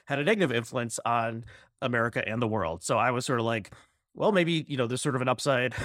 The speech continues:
<laughs> either way." Um, I had a conversation with Max Reed six or so months ago, who was making the case that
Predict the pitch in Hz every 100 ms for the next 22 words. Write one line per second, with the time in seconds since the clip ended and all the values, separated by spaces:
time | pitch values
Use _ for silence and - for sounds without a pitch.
0 | - - 254 - 285 214 247 180 151 165
1 | 104 98 - - - - _ 151 147 139
2 | 131 - - 135 135 147 165 170 - 160
3 | 151 156 139 151 147 131 123 - 131 135
4 | - - 214 160 131 135 - _ _ -
5 | - 127 143 123 117 117 117 113 120 -
6 | 151 135 127 127 - - _ _ _ _
7 | - 151 170 143 - 120 117 - 117 117